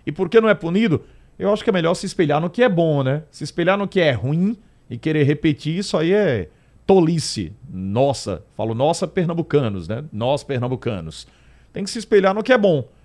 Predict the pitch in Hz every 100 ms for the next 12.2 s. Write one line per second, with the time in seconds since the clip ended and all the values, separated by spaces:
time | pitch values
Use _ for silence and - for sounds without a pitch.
0 | _ 139 143 - 180 - 185 170 165 160
1 | 185 170 175 170 147 123 123 131 117 98
2 | - _ _ _ _ - - 127 143 120
3 | - 104 113 107 85 73 - - - -
4 | - 113 104 110 113 110 110 113 92 117
5 | 113 107 98 107 101 95 107 95 101 98
6 | 135 - 127 - 139 151 127 92 104 104
7 | 95 _ _ _ - 104 110 143 139 127
8 | 113 131 117 104 - - - 104 135 127
9 | 147 180 175 208 208 220 - 156 - 101
10 | - - - - 247 269 294 277 220 202
11 | 120 135 165 165 - 175 165 131 101 -
12 | - 113